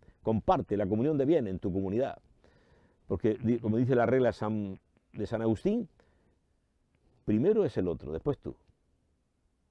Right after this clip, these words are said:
¿Eh? Primero la comunión de bienes, tus bienes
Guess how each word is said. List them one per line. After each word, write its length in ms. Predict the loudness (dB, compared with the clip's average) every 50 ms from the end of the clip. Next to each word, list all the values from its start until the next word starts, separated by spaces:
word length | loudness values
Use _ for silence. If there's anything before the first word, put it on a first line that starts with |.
| _ _ _ _ _ _
¿Eh? 180 | -10 -10 -10 -10 -14 _
Primero 320 | -6 -4 -2 -2 -2 0 0
la 120 | -2 -2
comunión 480 | 0 0 0 0 0 -2 -2 -2 -2 -2
de 120 | -2 -2
bienes, 260 | -2 -4 -6 -8 -8
tus 180 | -6 -4 -4 -2 -2
bienes 340 | -2 -4 -4 -6 -8 -10